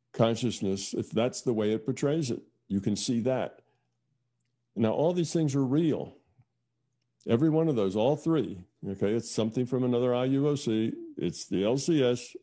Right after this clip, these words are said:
or it's you. Only three possibilities. Every one of them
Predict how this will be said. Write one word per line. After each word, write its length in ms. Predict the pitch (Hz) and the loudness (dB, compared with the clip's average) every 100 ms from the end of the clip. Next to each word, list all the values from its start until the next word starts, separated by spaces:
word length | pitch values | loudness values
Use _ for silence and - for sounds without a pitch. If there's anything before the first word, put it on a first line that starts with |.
| - | -4
or 160 | 110 | 0
it's 160 | 107 - | 0 0
you. 240 | 117 80 - _ _ - | -2 -2 -6 _ _ 0
Only 340 | 107 123 156 156 | 2 4 2 2
three 200 | 143 135 | 2 2
possibilities. 920 | 139 135 135 135 139 110 87 71 - _ _ _ - | 2 2 0 2 2 2 -2 -10 -16 _ _ _ -2
Every 300 | 107 117 131 | 0 2 2
one 260 | 143 202 165 | 4 2 2
of 120 | 98 | 0
them 220 | 107 110 | -2 -4